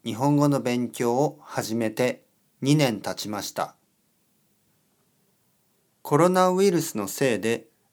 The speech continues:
なかなか行けなかったけど、やっと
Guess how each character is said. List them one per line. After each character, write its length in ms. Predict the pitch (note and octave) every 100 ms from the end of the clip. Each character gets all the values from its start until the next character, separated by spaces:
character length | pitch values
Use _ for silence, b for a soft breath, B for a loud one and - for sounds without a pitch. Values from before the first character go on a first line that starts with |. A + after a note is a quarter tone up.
| _ A2+
な 140 | A2+
か 120 | D#3+
な 140 | E3 E3
か 280 | E3+ D#3 - -
行 160 | A#2+
け 80 | D3+
な 140 | D3+ D#3+
か 100 | B2+
っ 100 | -
た 120 | F#2+
け 120 | G2+
ど、 260 | A2+ B2 _ _ _ _ _ _ _ _ _
や 140 | A#2+ A2+
っ 100 | -
と 280 | - F3 F3